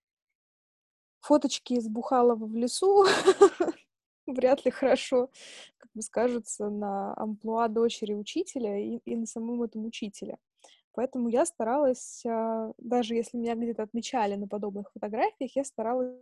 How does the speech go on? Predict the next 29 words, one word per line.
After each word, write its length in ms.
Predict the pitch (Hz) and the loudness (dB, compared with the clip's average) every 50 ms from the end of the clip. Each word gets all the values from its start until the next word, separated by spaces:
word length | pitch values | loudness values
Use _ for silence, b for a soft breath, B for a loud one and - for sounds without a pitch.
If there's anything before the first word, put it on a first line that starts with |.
| 254 - - 233 - - | _ -18 -18 -16 -10 -4
удалять 320 | 214 240 233 226 202 - _ _ | -4 -2 0 -2 -2 -4 _ _
эти 80 | - 196 | -6 -6
отметки 420 | 196 - - 320 415 - - 294 | -6 -6 -6 -8 -6 -4 -2 -2
от 80 | 247 226 | -2 -2
греха 280 | 220 - - - 233 | -4 -8 -6 -8 -6
подальше. 560 | 220 - 220 214 220 208 220 - - - 240 240 _ _ B B B B B B B B B _ _ _ _ _ _ - - _ _ _ - | -4 -2 -2 -2 -2 -2 -4 -8 -12 -16 -16 -18 _ _ B B B B B B B B B _ _ _ _ _ _ -18 -18 _ _ _ -2
А, 320 | - 247 240 233 226 - _ - | 0 0 0 0 -2 -4 _ -8
и 120 | - 240 233 | -8 -6 -2
вот 200 | 214 233 214 - | -2 -2 2 4
в 40 | 269 | 4
этом 180 | 320 - 339 | 4 4 0
смысле 360 | - - 269 294 - - 247 | -6 -6 -6 -6 -4 -2 -2
я, 80 | 233 254 | -2 -2
конечно, 380 | - 262 240 262 269 - 269 247 | -2 -2 -2 -2 -4 -4 -8 -10
всегда 360 | - - 233 - 214 233 254 | -10 -12 -12 -6 -4 -2 -2
отслеживала, 720 | 269 - - - 233 254 285 285 277 247 226 214 214 220 | -2 -4 -6 -2 0 0 0 0 -2 -6 -6 -6 -8 -8
что 240 | 220 - - - 226 | -10 -12 -12 -8 -6
у 260 | 233 247 262 262 247 | -4 -2 0 -2 -2
меня 240 | 220 214 208 220 233 | -2 -4 -6 -6 -8
публикуется. 920 | - - 226 220 233 247 _ - 233 208 196 202 202 - - - - - 269 _ _ _ _ _ _ _ _ _ _ _ _ _ _ _ _ _ _ _ _ _ _ _ _ _ _ _ _ _ _ _ _ _ _ _ _ _ _ - | -8 -8 -8 -6 -6 -6 _ -4 -4 -4 -4 -4 -6 -12 -16 -16 -16 -18 -18 _ _ _ _ _ _ _ _ _ _ _ _ _ _ _ _ _ _ _ _ _ _ _ _ _ _ _ _ _ _ _ _ _ _ _ _ _ _ -6
И 80 | 247 233 | -6 -4
мне 260 | 220 226 226 240 370 | -2 -2 -2 -2 -2
кажется, 520 | - - 427 381 302 277 240 - - - - | 0 2 2 2 2 2 -6 -10 -12 -14 -12
что 180 | - - - | -8 -4 -2
это, 560 | 233 285 294 - - 262 247 240 233 233 226 - _ _ _ _ _ _ | -2 -2 -2 -2 -2 -2 -2 -2 -4 -6 -8 -14 _ _ _ _ _ _
м, 440 | 247 247 233 226 226 226 226 226 240 _ _ _ _ _ _ _ _ _ _ _ _ _ _ _ _ _ _ _ _ _ _ _ _ | -12 -10 -8 -8 -8 -8 -8 -10 -12 _ _ _ _ _ _ _ _ _ _ _ _ _ _ _ _ _ _ _ _ _ _ _ _
правильно, 540 | - - 247 240 262 330 403 392 370 320 302 | -6 -4 -2 0 0 -2 -2 -4 -4 -6 -8
что 300 | 285 - - - 262 254 | -10 -12 -10 -6 -6 -6
ли. 240 | 254 247 233 240 | -6 -6 -8 -10